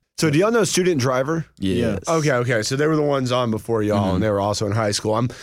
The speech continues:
Speaker 1: I'm becoming the high school band podcast now.
Speaker 2: Yeah.
Speaker 1: You know, they were like, "You should come to one of our house shows," and I'm like,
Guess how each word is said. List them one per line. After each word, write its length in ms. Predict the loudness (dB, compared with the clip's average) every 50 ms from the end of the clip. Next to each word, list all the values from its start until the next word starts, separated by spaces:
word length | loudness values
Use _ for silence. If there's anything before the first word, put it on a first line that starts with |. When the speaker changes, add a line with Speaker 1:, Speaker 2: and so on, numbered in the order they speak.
| -10 -10 -6 -4
Speaker 1:
I'm 120 | -2 0
becoming 480 | 0 0 0 0 0 2 2 2 0 2
the 100 | 0 0
high 240 | 2 2 2 2 0
school 300 | 0 0 0 0 0 2
band 340 | 2 2 2 2 0 -2 0
podcast 760 | 0 0 2 2 0 0 0 0 0 0 0 -2 -2 -4 -4 -2
now. 240 | -2 0 0 0 0
Speaker 2:
Yeah. 240 | 0 0 0 -2 -4 -6 -10 _ _ _ _ -8
Speaker 1:
You 80 | -4 -2
know, 260 | -2 -2 -4 -4 -8 _ _ _ _ _ _ _ _ _ _ _ _ -16 -12 -2
they 160 | 0 2 4 4
were 80 | 4
like, 180 | 4 2 2 2
"You 100 | 0 0
should 180 | 0 0 0
come 140 | 0 2 2
to 60 | 2
one 120 | 2 2 0
of 40 | 0
our 100 | 0 0
house 260 | 0 0 0 0 2
shows," 260 | 2 2 2 2 2
and 80 | 0 0
I'm 120 | 0 0
like, 260 | 0 0 0 -2 -4